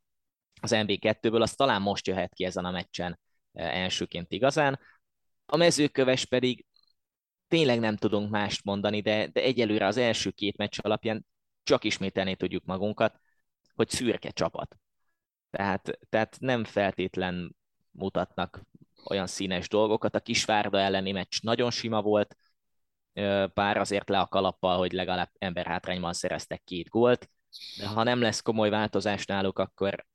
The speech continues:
akkor, akkor kieső jelölt mindenképpen a Mezőkövesd.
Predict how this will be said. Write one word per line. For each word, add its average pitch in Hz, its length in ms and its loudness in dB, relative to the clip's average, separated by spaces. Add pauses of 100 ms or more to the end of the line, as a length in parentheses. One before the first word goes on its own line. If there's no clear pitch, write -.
(440)
akkor, 95 420 -4 (100)
akkor 95 340 -2
kieső 87 580 -4
jelölt 82 400 -4
mindenképpen 80 540 -10
a 85 60 -8
Mezőkövesd. 80 640 -8